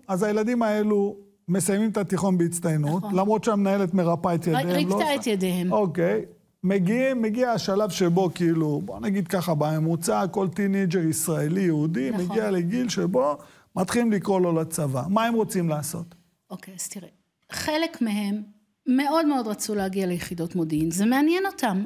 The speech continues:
Speaker 2: הם לא הולכים לשם בשביל, אה, זה שהם יודעים שהם הולכים לקבל בסוף כסף וכולי. וביקשו,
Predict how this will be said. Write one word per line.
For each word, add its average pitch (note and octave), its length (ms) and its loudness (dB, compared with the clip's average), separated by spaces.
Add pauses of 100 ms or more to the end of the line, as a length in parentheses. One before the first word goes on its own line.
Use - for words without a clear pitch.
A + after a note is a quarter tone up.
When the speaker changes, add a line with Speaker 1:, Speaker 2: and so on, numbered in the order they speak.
(100)
Speaker 2:
הם A#3+ 160 2
לא D#4 100 4
הולכים F4 260 0
לשם A#3 280 0
בשביל, G#3 380 0
אה, G3 160 2 (380)
זה A3 140 0
שהם A3 220 2
יודעים G#3+ 240 2
שהם A3+ 160 0
הולכים G#3 240 0
לקבל A3 340 -2
בסוף G3+ 400 -2
כסף B3+ 320 -2
וכולי. F3+ 380 -2 (440)
וביקשו, D#4+ 440 0